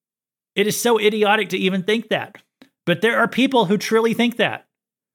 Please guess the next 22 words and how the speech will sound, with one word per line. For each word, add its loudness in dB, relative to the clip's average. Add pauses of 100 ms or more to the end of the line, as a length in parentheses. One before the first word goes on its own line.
(680)
And 0
I 2
just -2
wonder 2
if -2
that's 0
a 4
judgment -2
from -4
God, -4 (680)
that -4
they 0
even, -2
th-, -2
actually, -2 (180)
my 2
pastor 0
said 0
something 0
this 0
past -2
Sunday 0